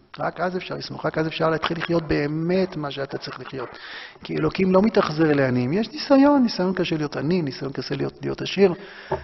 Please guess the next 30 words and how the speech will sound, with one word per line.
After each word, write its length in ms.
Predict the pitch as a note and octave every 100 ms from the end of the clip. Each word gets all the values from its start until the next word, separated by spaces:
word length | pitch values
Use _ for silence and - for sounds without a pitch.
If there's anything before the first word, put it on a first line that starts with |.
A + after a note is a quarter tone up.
| -
כמו 120 | E3
שכולכם 420 | D#3+ E3 D3 E3+ D#3+
מכירים. 340 | D#3 D3+ D3+ - - - -
יש, 280 | F#3+ B3 -
אה, 100 | D4+
מורכבות, 640 | D4+ D4 D4 D4+ D#4+ D#4+ A3+
מורכבות. 560 | A3 G#3+ A3 A#3+ G#3+ - -
אבל 200 | D#3+ F3
אני 280 | F3+ G3+ C#4+
שבא, 460 | - A3 G3 B3 B3+ - - - _ _ -
זה, 180 | D#3 C#3 -
זה 160 | E3
מתאים 320 | E3 E3 A#3+
לתפילת 440 | C4 B3+ A3+ A3 A3
מנחה, 380 | G#3+ - G3 C#3+
דווקא, 420 | C#3+ A3+ - G#3
דווקא 360 | D3+ G3+ -
תפילה 320 | G#3 - F3+ F#3
כזאת, 400 | F3 E3+ D3 - -
דווקא 260 | C#3+ -
תפילה 220 | D#3+ D#3 D#3+
כזאת. 280 | D#3 D3+ - _ - - - - - -
אני 120 | - D3
חושב 240 | D3 D#3+
שזה 160 | D3+ E3
גם 120 | F3+
מה 80 | F3+
שהמשנה 360 | G3 F#3+ G3+
אומרת 360 | G3+ A3 B3+ A#3+
לנו. 200 | D3+